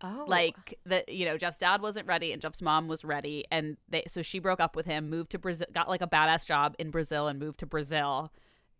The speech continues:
Speaker 2: and, like, was like, "Fine, I'm out, motherfucker," left, and <laughs> then he flew there and <laughs> proposed, and they had a very happy marriage, though,
Speaker 1: That's the
Speaker 2: you
Speaker 1: thing. That feels
Speaker 2: know.
Speaker 1: like a better version. That feels like it's more about you. If you're like, "Fine,
Speaker 2: Yes.
Speaker 1: I'm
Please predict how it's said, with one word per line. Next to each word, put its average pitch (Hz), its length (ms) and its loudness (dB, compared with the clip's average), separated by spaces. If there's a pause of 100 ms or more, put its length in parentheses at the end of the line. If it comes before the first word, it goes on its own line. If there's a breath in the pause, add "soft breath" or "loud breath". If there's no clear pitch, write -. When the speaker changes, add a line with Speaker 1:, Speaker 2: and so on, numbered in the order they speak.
Speaker 2:
and, 151 520 4
like, 151 240 2
was 170 80 -2
like, 165 180 2 (160)
"Fine, 190 240 8
I'm 175 160 4
out, 202 240 4
motherfucker," 156 680 -2
left, 165 460 2
and 160 200 0
<laughs> - 220 -2
then 202 120 -6
he 185 200 0
flew 202 280 4
there - 480 -2 (200)
and 160 180 -8
<laughs> - 40 -20
proposed, - 640 -4
and 156 100 -8
they 143 100 -6
had 135 120 -8
a 135 40 -14
very - 220 -10
happy - 300 -14
marriage, - 420 -16 (680 loud breath)
though, 269 220 6
Speaker 1:
That's 277 140 -6
the - 60 -6
Speaker 2:
you 226 60 0
Speaker 1:
thing. 302 200 6
That 339 160 10
feels 523 160 8
Speaker 2:
know. 587 60 12
Speaker 1:
like - 140 4
a 294 40 2
better 240 320 8
version. 170 420 2
That 226 140 4
feels 339 120 -2
like 359 120 -2
it's 247 100 -6
more 233 120 2
about 208 240 2
you. 156 180 -4
If 151 100 -12
you're 185 80 -2
like, 170 140 -4
"Fine, 285 180 0
Speaker 2:
Yes. 185 80 4
Speaker 1:
I'm 131 40 0